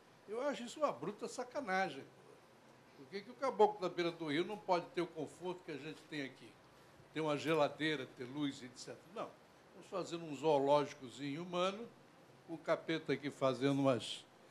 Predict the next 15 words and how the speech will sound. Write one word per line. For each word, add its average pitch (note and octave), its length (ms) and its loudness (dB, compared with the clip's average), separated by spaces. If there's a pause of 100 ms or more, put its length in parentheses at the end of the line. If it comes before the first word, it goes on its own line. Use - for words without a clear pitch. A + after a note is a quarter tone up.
(460)
umas C3 440 2
artesanias C#3+ 920 6
que E3+ 80 -8
não D#3 100 2
tem D3+ 160 2
nem E3+ 180 2
pra F3+ 160 0
quem F3+ 240 -2
vender. B2 440 -2 (640)
Bom, C3 140 -10 (240)
mas D#3 220 -10
isso E3+ 440 -4 (400)
vai C#3+ 140 2
pra C#3+ 160 2
lá. - 140 -6